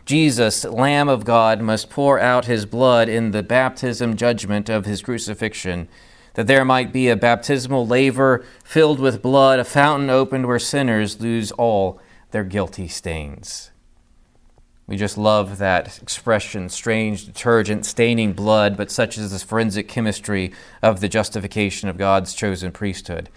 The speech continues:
That, that one sentence says so much. And here we see its truth. You may say, "Well, he mentions the laver. Shouldn't you wait for a laver, uh, to use it, to spend your one time of, of using a Meredith Kline quote?"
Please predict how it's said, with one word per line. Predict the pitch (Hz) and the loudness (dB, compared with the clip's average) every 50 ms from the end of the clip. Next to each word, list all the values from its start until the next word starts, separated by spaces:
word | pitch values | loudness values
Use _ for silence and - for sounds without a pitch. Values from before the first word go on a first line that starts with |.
| - - - - - _ | -20 -20 -20 -20 -12 _
That, | - 110 101 95 - - | 0 0 0 0 -2 -4
that | - 120 110 104 98 | 0 2 2 2 4
one | 117 123 127 127 117 110 107 | 2 2 2 2 2 0 -2
sentence | - - - 120 113 107 - 98 82 - - - | -2 -2 -2 -2 -2 -4 -6 -8 -10 -10 -12 -16
says | - - - - 113 104 101 95 - - | -14 -10 -4 -2 0 0 0 -2 -6 -10
so | - - - 117 104 | -10 -6 -4 -2 -2
much. | 98 98 101 98 90 85 - - - - - - - - - - - - - - - - - - - - - - - - - - - - - - - - | -2 -2 -4 -4 -4 -6 -10 -12 -14 -14 -16 -20 -20 -20 -20 -20 -20 -20 -20 -20 -20 -20 -20 -20 -20 -20 -20 -20 -20 -20 -20 -20 -20 -20 -20 -20 -10 -6
And | - 120 110 | -4 -4 -2
here | 107 147 156 156 147 | 2 2 4 4 4
we | 135 139 131 | 2 0 0
see | - - - 160 156 147 | -2 -2 -2 0 0 0
its | 131 104 - | 0 -2 -4
truth. | - - - 202 185 113 87 - - - | -6 -6 -4 -4 -6 -6 -8 -12 -12 -10
You | 110 107 | -6 -4
may | 104 98 | -4 -4
say, | 95 - 117 110 104 | -4 -2 0 0 2
"Well, | 107 117 120 104 | 2 2 2 0
he | 92 92 | 0 0
mentions | 98 104 98 - 98 95 90 | -2 -4 -4 -6 -8 -10 -8
the | 90 | -6
laver. | 87 92 110 135 143 113 107 95 | -2 2 2 4 4 2 0 -2
Shouldn't | 85 - 123 107 104 | -2 -2 -4 -4 -4
you | 101 101 | -2 0
wait | 107 110 113 92 - | 2 0 0 0 -4
for | - 113 | -4 -4
a | 104 95 | -2 2
laver, | 95 110 120 123 120 131 127 131 131 - - - - - - - | 4 4 4 4 4 2 2 2 0 -2 -8 -20 -20 -18 -8 -4
uh, | 101 101 98 | -2 -2 -2
to | 107 117 110 | -2 -2 0
use | 113 123 139 143 147 127 143 | 2 4 4 4 4 4 2
it, | 147 143 143 - | 0 0 -2 -4
to | - 110 98 92 | -2 0 0 0
spend | - - - - 143 143 139 135 123 | -2 -6 -4 -2 0 0 0 0 0
your | 127 120 | 0 0
one | 113 117 127 131 127 | 0 0 -2 -2 -4
time | 113 - 127 123 127 127 123 107 | -4 -4 -4 -4 -2 -2 -4 -4
of, | 101 90 95 107 104 - | -6 -6 -8 -12 -8 -6
of | 117 107 101 | -6 -4 -2
using | 113 135 143 135 131 139 127 | 0 0 0 0 -2 -4 -4
a | 123 | -2
Meredith | 117 127 135 135 127 120 113 - | 0 2 2 2 2 0 -4 -4
Kline | - 147 143 143 147 143 143 139 | 0 0 2 2 0 -2 -4 -6
quote?" | - - 160 147 147 139 - - | -4 -2 0 0 0 -2 -6 -12